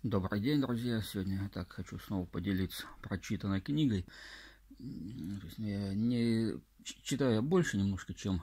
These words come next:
рассказываю, потому что, ну, не всё интересно, я думаю, будет. Бывает какая-то такая техническая литература, ещё какая-то. А, вот. Ну, или какая-то специфическая на любителя, а тут как бы классика. Вот,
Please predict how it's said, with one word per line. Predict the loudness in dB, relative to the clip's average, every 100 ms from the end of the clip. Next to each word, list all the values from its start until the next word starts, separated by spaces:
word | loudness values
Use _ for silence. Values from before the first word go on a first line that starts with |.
| -4
рассказываю, | -6 -4 -2 -2 -2 -2 -4
потому | -6 -6 -6
что, | -2
ну, | 2
не | 4 4
всё | 2 2 2
интересно, | 2 0 0 -2 -2
я |
думаю, | -2 -2 -2
будет. | -2 -4 -6 -10 -20 -20 -20 -20 -14
Бывает | -10 -10
какая-то | -10 -12 -10
такая | -10 -10
техническая | -8 -6 -6 -6 -10 -12
литература, | -10 -8 -6 -6 -6
ещё | -6 -6
какая-то. | -8 -6 -4 -4 -6 -10 -12 -20 _ -20 -20 _ _ _ -20 -20 _ _ -12 -6
А, | -4 -4 -4 -6 -4 -6 -6 -6
вот. | -4 -4 -6 -14 -16 -16 -4
Ну, | 8 12
или | 12 12
какая-то | 8 6 6
специфическая | 4 0 0 2 0 0 -2 2
на | 4
любителя, | 4 2 0 0
а |
тут | 0 -2
как | -2
бы | -2
классика. | 2 2 2 -2 -4 -4
Вот, | -6 -10